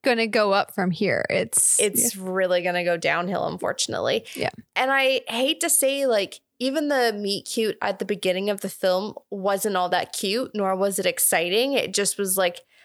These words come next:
Speaker 2: "Okay, these two people, like, they need to meet, and, like, how are we gonna get them to meet?"
Speaker 1: "Sorry, my crab is grabbing onto your pant leg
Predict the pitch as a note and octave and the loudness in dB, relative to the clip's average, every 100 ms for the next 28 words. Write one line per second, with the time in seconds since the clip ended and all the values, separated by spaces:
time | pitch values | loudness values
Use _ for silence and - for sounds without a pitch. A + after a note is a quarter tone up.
0 | _ _ A#3+ B3+ A#3 A3 G#3 - C#4+ C4+ | _ _ -2 2 2 2 0 -2 -2 0
1 | C4 B3+ B3+ B3 A3+ F#3 G3 G3+ A#3 A#3 | -4 0 2 4 2 0 -2 -2 -2 0
2 | A3 A3 A#3 G3 F3 E3 - G3 G3+ G#3 | 0 2 2 2 0 -2 -2 0 0 0
3 | G3+ G3+ F#3+ F#3+ F3+ F#3+ F#3+ F3 E3+ - | 0 0 0 0 0 0 0 -2 -4 -6
4 | - - C4 B3+ A#3+ A3+ A3+ - A#3+ A#3 | -6 0 4 4 2 2 0 0 2 2
5 | A3+ G#3 A3 A3 A3+ A3 A3 A3 A3 G#3+ | 2 0 2 4 4 2 2 0 0 0
6 | - - A#3+ A#3+ G#3+ G3 G3+ A3 | -2 0 0 2 2 2 2 0